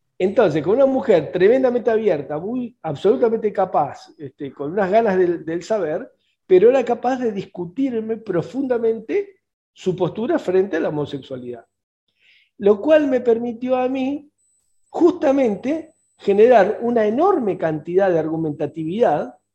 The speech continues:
para sostener mi postura, que es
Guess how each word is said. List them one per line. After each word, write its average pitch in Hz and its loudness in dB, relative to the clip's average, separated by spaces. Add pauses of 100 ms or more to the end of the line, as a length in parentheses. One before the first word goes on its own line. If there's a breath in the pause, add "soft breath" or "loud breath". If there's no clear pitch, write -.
(140)
para 156 2
sostener 170 0
mi 285 -2
postura, 151 0 (300)
que 147 -2
es - -8